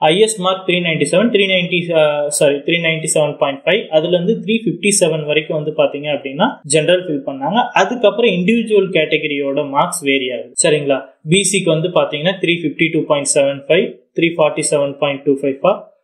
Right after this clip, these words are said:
women. சரிங்களா? இது வந்து ஒவ்வொரு கேட்டகரிக்குமே இதுக்கான mark என்னன்றதை கொடுத்துருக்கோம். So, இப்போ வந்து பி சி category பத்தி நம்ம discuss பண்ணலாம். So, for feasibility-க்காக தான் நான் அதை எடுத்துக்கிறேன். There is no particular intention behind taking for B C.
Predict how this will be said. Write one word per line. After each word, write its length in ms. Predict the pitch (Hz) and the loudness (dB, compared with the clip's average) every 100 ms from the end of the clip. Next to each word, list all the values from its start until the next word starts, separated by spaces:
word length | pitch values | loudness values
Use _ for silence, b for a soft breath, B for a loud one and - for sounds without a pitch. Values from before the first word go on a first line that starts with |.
| _ - | _ -4
women. 240 | 151 139 135 - _ - | 2 2 0 -12 _ 0
சரிங்களா? 420 | 170 151 147 139 - | 2 2 0 -2 0
இது 200 | 156 160 | 0 2
வந்து 240 | 165 185 | 2 4
ஒவ்வொரு 320 | 175 156 190 190 | 4 4 2 2
கேட்டகரிக்குமே 720 | 170 160 160 151 143 156 214 | 0 0 0 -2 -2 0 2
இதுக்கான 420 | 202 147 151 143 | 2 2 0 0
mark 360 | 139 156 190 - | 0 0 0 0
என்னன்றதை 540 | 156 151 156 156 151 143 | -2 -2 -2 0 2 2
கொடுத்துருக்கோம். 580 | 139 135 139 135 220 226 | 0 0 -2 0 0 0
So, 160 | - 175 | 0 2
இப்போ 280 | 160 160 180 | 2 2 2
வந்து 200 | 180 220 | 4 2
பி 120 | 180 208 | 2 2
சி 120 | 214 | 2
category 500 | 196 165 165 151 151 | 2 2 0 0 0
பத்தி 220 | 151 143 175 | 0 0 0
நம்ம 220 | 151 139 | 0 -4
discuss 320 | 139 151 - | -4 -4 -4
பண்ணலாம். 320 | 143 151 247 - B B B | -4 -2 -2 -4 B B B
So, 140 | 165 | 0
for 160 | 165 156 | 4 2
feasibility-க்காக 840 | - 180 180 180 180 175 170 160 160 | 4 2 2 0 -2 0 0 2 2
தான் 100 | 180 | 0
நான் 140 | 165 | 0
அதை 120 | 147 | 0
எடுத்துக்கிறேன். 480 | 143 143 139 151 208 165 147 | -2 -4 0 2 2 0 2
There 180 | 147 | 2
is 120 | 147 147 | 2 0
no 120 | 151 156 | -2 2
particular 460 | 156 139 147 151 139 | 2 2 0 0 0
intention 520 | 143 139 165 165 160 | 0 0 0 0 -2
behind 340 | 143 139 147 147 | -2 0 -2 0
taking 360 | 147 143 151 151 | -2 -2 -8 -2
for 140 | 135 | -2
B 180 | 135 | 2
C. 100 | 135 | 0